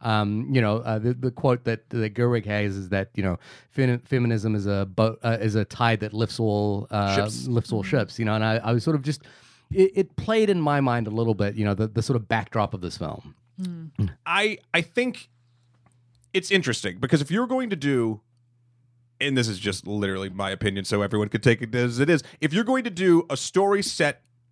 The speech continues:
Speaker 2: in the Civil War, uh, it's in Civil War time, and not have it in America, <laughs>
Speaker 1: Yeah.
Speaker 2: and have it actively not really engaging with the war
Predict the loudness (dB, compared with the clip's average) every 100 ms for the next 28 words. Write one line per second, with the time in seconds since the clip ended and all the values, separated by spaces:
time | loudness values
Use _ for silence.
0 | _ _ 0 2 0 0 0 0 0 -2
1 | -4 -2 -2 -2 -4 -2 0 2 2 0
2 | -2 -6 -10 -10 -18 _ _ _ _ -2
3 | 0 0 2 0 -2 -2 0 -2 -6 _
4 | _ _ _ _ _ -6 2 2 2 -2
5 | -2 0 2 4 4 2 0 2 4 4
6 | 4 2 2 2 0 -2 0 0 0 -6
7 | _ -12 -4 0 0 -2 -8 -4 -2 0
8 | 0 -2 -4 -2 0 0 -2 -2 0 -2
9 | 0 -2 0 0 2 0